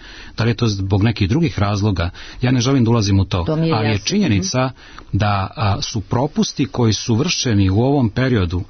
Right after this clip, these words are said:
Speaker 1: u najvećoj meri vršeni od strane državnih organa.
Speaker 2: Ali meni, gospodine Kneževiću, potpuno neverovatno, pa ću vas zamoliti za taj komentar, a onda ću vas pitati koliko se kod nas proverava,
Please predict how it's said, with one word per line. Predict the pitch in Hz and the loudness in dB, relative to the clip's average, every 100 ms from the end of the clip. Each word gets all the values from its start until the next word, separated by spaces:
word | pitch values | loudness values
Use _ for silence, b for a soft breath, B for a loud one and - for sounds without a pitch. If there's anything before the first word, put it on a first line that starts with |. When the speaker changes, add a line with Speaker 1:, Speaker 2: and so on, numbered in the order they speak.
| B B B | B B B
Speaker 1:
u | 107 | 4
najvećoj | 98 113 170 180 - | 4 2 0 0 0
meri | 107 120 131 | 2 2 2
vršeni | 107 113 - 120 | 0 -2 0 2
od | 101 | 2
strane | - 107 | 2 2
državnih | 98 95 87 - | 2 2 0 0
organa. | 87 80 - - - - B B | -2 -2 -4 -10 -16 -4 B B
Speaker 2:
Ali | - 139 | 0 0
meni, | 143 165 | 0 0
gospodine | 156 143 156 165 | -2 -4 -4 -4
Kneževiću, | 160 147 143 160 131 127 | -2 -4 -2 -2 -2 -4
potpuno | 135 139 - 127 120 113 | -4 -4 0 0 2 0
neverovatno, | 113 117 123 135 147 | 0 0 -2 -4 -6
pa | 127 127 113 | -4 -4 -4
ću | - 123 | -4 -4
vas | 113 | -2
zamoliti | 120 127 143 135 | -2 -2 -2 -4
za | 117 120 | -4 -4
taj | 135 | -4
komentar, | 127 127 123 127 147 135 | -2 0 2 0 0 -2
a | - 123 123 | -2 -4 -4
onda | 113 131 | -2 -2
ću | 127 123 | -2 -4
vas | 120 | -4
pitati | - 127 143 - 123 | -4 -4 -2 -2 -4
koliko | - 131 131 | -2 -4 -4
se | 135 - | -6 -6
kod | 117 | -4
nas | 127 127 | -2 -4
proverava, | - 117 110 117 143 160 | -4 -4 -2 -2 -2 -2